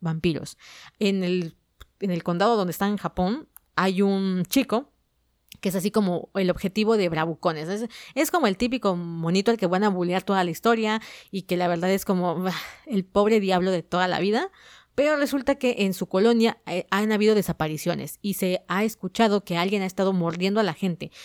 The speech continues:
¿no? Si encuentran el, los cadáveres, los encuentran con la marca de los colmillos. Pero obvio, en ese Japón, en este mundo, los vampiros no existen. Entonces es como, pues no sabemos qué está matando a esta gente. O sea, mucha gente especula que son vampiros por la mordida que tienen, por los hoyos que tienen,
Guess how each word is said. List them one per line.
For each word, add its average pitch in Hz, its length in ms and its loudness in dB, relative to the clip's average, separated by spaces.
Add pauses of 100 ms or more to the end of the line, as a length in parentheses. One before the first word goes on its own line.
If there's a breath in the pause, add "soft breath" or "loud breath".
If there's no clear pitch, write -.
(120 loud breath)
¿no? 220 140 -2
Si 214 120 -2
encuentran 226 320 0
el, 226 160 0
los 175 200 -4
cadáveres, 226 520 0
los 202 140 0
encuentran 190 440 0
con 160 140 -4
la 151 100 -2
marca 196 520 0 (260 loud breath)
de 214 300 6
los 175 360 -4 (300)
colmillos. 185 540 2 (180 loud breath)
Pero 190 240 0
obvio, 202 260 6
en 170 120 2
ese 214 160 0
Japón, 208 340 2
en 190 80 2
este 180 220 0
mundo, 220 440 2
los 170 160 0
vampiros 175 320 4
no 185 80 2
existen. 180 440 -2
Entonces 175 320 -2
es 180 80 -6
como, 190 300 -2 (380 loud breath)
pues 190 140 2
no 214 120 4
sabemos 240 340 2
qué - 80 -2
está 226 160 0
matando 214 280 2
a - 20 6
esta 202 180 -2
gente. 226 420 0
O 185 60 -4
sea, 185 100 -2
mucha 185 240 -2
gente 196 220 -4
especula 202 420 0
que 175 80 -4
son 180 180 -4
vampiros 185 340 -2
por 156 140 -6
la 151 120 -4
mordida 156 400 -2
que 165 100 -4
tienen, 202 400 -2
por 147 260 -8
los 170 220 -4
hoyos 220 300 4
que 175 100 -6
tienen, 190 380 -2